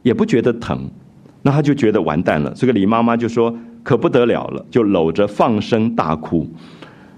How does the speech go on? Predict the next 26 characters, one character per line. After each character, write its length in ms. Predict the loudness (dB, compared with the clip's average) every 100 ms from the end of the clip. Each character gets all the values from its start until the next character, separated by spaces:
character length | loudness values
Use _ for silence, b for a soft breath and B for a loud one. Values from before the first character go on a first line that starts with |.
| B 0
那 120 | 2
大 160 | 2 2
家 140 | 0
不 120 | 0
知 60 | 0
道 100 | 0
会 200 | 2 0
感 200 | 0 0
觉 140 | 0 0
到 200 | 0 0
这 140 | 0
里 60 | 2
面 140 | 2
也 100 | 0
在 160 | 0 -2
写 260 | -2 -4
这 80 | -2
个 80 | 0
李 140 | 0
妈 200 | -2 -2
妈， 240 | 0 -2 -6 B B
就 100 | 0
这 140 | 2 2
种 180 | 2
奶 200 | 2 2
妈 200 | 0 0